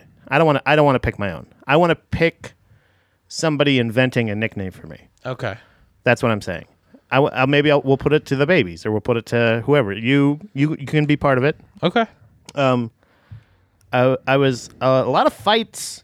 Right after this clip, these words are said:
Speaker 1: this weekend, this past weekend, and, um, I think there was, like, a U F C, I think there was a Bellator, and I think there was, and then there was a boxing match. The boxing match is the one I'm talking about. You probably have seen it on Instagram. It's like, I, I have no,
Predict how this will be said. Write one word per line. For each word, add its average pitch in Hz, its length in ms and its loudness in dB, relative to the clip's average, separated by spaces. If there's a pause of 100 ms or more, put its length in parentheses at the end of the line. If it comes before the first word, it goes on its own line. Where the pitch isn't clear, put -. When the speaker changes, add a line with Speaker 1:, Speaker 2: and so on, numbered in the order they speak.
(120)
Speaker 1:
this 127 200 -4
weekend, 104 500 -2 (560)
this - 120 -10
past 123 260 0
weekend, 113 360 -2 (560)
and, 117 320 -2
um, 107 420 0 (1200)
I 113 40 -8
think 151 180 0
there 139 80 4
was, 120 120 2
like, 117 100 0
a 110 80 -4
U 120 200 0
F 160 80 0
C, 143 220 -2
I 131 60 2
think 120 160 -4
there 123 80 0
was 110 120 -2
a 107 40 -8
Bellator, 123 760 0
and 113 120 -6
I 110 60 -6
think 113 220 -8
there 110 160 -2
was, 104 720 -6 (100)
and 131 120 -2
then 131 100 0
there 120 100 0
was 110 120 0
a 107 60 -8
boxing 127 420 -2
match. 90 260 -10
The 113 60 -8
boxing 139 380 0
match 123 200 0
is - 60 -14
the 127 80 -2
one 120 100 0
I'm 104 100 -4
talking 104 260 -8
about. 80 200 -14 (340)
You 143 140 2
probably 180 340 2
have 131 80 -2
seen 151 200 2
it 135 80 6
on 120 160 4
Instagram. 113 480 -4 (140)
It's 113 160 -4
like, 127 220 -2
I, 147 300 0
I 170 120 2
have 160 280 0
no, 185 500 0